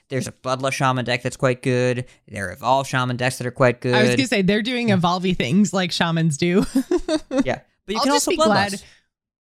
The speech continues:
Speaker 2: Yeah, I'll just be glad when Snowfall Guardian is gone. And then I feel like I can look at Shaman again and see what they're up to because, uh, Snowfall Guardian is just, don't like it.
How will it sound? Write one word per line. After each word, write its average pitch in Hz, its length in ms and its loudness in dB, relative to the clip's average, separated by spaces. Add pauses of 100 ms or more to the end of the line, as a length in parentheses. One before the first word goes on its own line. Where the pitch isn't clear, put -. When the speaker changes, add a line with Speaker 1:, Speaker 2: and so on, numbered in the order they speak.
(300)
Speaker 2:
Yeah, 190 360 0
I'll 208 120 0
just 294 180 -4
be 330 100 2
glad 180 280 0
when 165 300 0
Snowfall 160 380 0
Guardian 143 400 0
is 127 160 -2
gone. 107 280 0
And 135 200 2
then 180 100 0
I 180 80 -2
feel 170 200 -2
like 151 180 0
I 147 100 0
can 147 200 0
look 135 140 -2
at - 120 -4
Shaman 165 340 0
again 190 300 -2
and 175 140 2
see 196 120 0
what 190 180 0
they're 190 140 0
up 196 140 -6
to 247 240 0
because, 156 480 0
uh, 135 260 0
Snowfall 151 380 0
Guardian 117 420 0
is 113 140 0
just, 120 280 0 (1120)
don't 143 200 -2
like 143 180 0
it. 107 180 -4